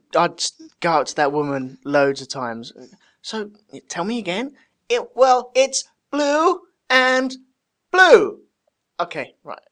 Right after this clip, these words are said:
And then you walk off, and ten minutes later you go up to her again and just keep having the same conversation. And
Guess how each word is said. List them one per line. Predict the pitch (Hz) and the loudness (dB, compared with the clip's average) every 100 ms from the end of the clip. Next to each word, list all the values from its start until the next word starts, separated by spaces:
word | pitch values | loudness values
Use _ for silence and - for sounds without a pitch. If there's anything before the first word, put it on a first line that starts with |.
| - | -10
And | 165 | -6
then | 214 | -4
you | 208 | -2
walk | 190 175 170 | -2 -2 -6
off, | 135 139 | -8 -14
and | 131 | -14
ten | 165 156 | -10 -10
minutes | 131 | -8
later | 143 139 | -6 -8
you | 131 | -8
go | 143 143 | -10 -10
up | |
to | - | -12
her | 127 | -16
again | 123 135 123 104 | -16 -14 -14 -14
and | 120 - | -16 -16
just | 127 - _ _ - | -16 -16 _ _ -16
keep | - 196 147 | -12 -10 -10
having | 147 131 | -10 -10
the | 120 | -8
same | - 147 139 | -6 -4 -6
conversation. | 139 120 120 135 131 - 107 | -10 -12 -10 -8 -10 -12 -14
And | 76 120 | -14 -16